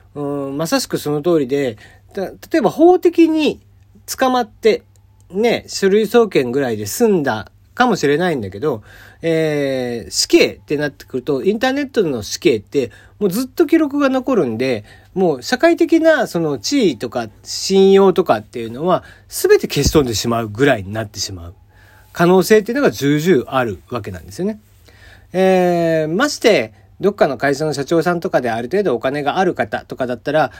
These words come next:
まあ、そっからまたやり直すなんてことももしかしたらできるのかもしれないんだけども、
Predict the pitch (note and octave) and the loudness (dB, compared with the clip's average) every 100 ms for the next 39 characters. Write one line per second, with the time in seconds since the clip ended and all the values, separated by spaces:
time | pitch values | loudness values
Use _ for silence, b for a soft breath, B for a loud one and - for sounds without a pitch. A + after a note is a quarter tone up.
0 | B - F3+ C#3 - _ - C3+ - D#3+ | B 0 0 0 -6 _ -8 -6 2 4
1 | D#3+ C#3+ C#3+ C#3+ C3+ D3 F3 F3+ - B2+ | 2 -2 -4 -2 -2 0 0 0 -2 -6
2 | A#2+ A#2+ A2+ A2 E3 G3+ - G#2 G#2 B2+ | -6 -10 -10 -6 -6 -4 -4 -4 -6 -4
3 | F#3 C3+ G#2 A2+ G2 A#2 D#3 F3 C#3+ G#2 | -4 -4 -6 -8 -8 -6 -4 -4 -4 -8
4 | G#2 A#2 A2+ | -10 -12 -14